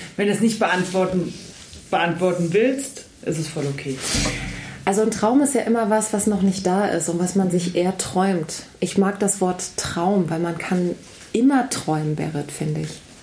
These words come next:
Speaker 1: Finde ich auch.
Speaker 2: Es gibt Dinge, die habe ich schon erleben dürfen und die wurden schon zu einer Wirklichkeit, zu einer Tatsache in meinem Leben.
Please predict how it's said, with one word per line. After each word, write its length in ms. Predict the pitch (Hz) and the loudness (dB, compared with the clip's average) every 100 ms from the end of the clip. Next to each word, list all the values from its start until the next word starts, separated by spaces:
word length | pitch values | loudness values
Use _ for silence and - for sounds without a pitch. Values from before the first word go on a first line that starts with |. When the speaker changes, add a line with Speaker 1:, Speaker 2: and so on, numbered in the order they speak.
| - | -14
Speaker 1:
Finde 180 | - 190 | -8 -6
ich 140 | 233 254 | -4 -6
auch. 120 | - - | -8 -4
Speaker 2:
Es 160 | - | -2
gibt 220 | - 220 226 | 0 0 2
Dinge, 220 | 226 226 | 2 4
die 160 | 202 | 2
habe 180 | 190 202 | 2 2
ich 80 | 226 | 2
schon 180 | - 202 | 2 2
erleben 540 | 180 180 180 202 240 | 4 4 4 4 2
dürfen 600 | 233 226 240 240 269 277 302 - - - - | 2 2 2 2 2 2 0 -8 -20 -20 -2
und 180 | 196 185 - - - | 2 2 -2 -16 -2
die 180 | 190 165 | 0 4
wurden 240 | 190 220 | 4 2
schon 300 | 226 226 220 | 0 0 0
zu 160 | 220 - | 0 -2
einer 360 | 180 175 170 | 0 -2 0
Wirklichkeit, 960 | 170 208 220 247 - - - 220 - - | 2 0 0 -6 -6 -10 -8 -6 -6 -6
zu 120 | - | -6
einer 260 | - 175 170 | -4 -6 -6
Tatsache 680 | - 170 196 - 247 240 262 | -6 -6 -4 -4 -4 -2 -2
in 120 | 226 | 0
meinem 380 | 220 226 233 226 | 0 -2 -2 0
Leben. 460 | 226 233 254 277 | 0 0 0 -2